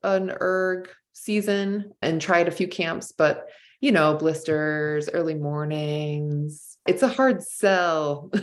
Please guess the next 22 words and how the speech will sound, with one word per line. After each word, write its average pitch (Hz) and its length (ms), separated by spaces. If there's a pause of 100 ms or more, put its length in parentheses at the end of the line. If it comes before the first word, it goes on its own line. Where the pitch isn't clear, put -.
(240)
<laughs> 302 300
when 196 220
you 208 140
have 175 200
a 170 60
lot 156 200
of, 156 220 (540)
um, 147 380
competition 143 680
with, 151 220 (440)
with 160 200
high 143 100
school - 280
sports, - 440
especially - 580
in, 135 320
in 143 380
our 127 120
area. - 460 (480)
It's - 220
my 139 240
thing. - 260